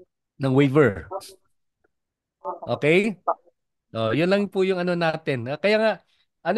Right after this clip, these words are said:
lang kayo, wise lang kayo lagi, no? Tingnan nyo, kaya nagpo-profile kayo, no? Huwag kayong magmasahe na para lang binayaran, mag-, nagbayad na yan, magmasa, dumapa na.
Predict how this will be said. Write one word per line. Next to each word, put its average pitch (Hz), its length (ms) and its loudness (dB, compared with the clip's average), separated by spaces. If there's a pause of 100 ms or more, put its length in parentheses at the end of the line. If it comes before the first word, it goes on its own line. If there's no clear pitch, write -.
lang 247 80 0
kayo, 202 240 2
wise 202 400 0
lang 202 80 -4
kayo 185 240 -4
lagi, 156 320 -4
no? 131 140 -6
Tingnan 214 340 -2
nyo, 185 240 2
kaya 170 320 -2
nagpo-profile 170 800 -2
kayo, 160 240 -2
no? 135 320 -4
Huwag 151 240 -2
kayong 190 240 2
magmasahe 151 480 -2
na 143 320 -6 (320)
para 139 160 0
lang 151 320 0
binayaran, 127 560 -2
mag-, 123 160 -4
nagbayad 117 400 -2
na 127 160 -4
yan, 151 80 0
magmasa, 113 400 -8
dumapa 110 480 -6
na. 127 160 -6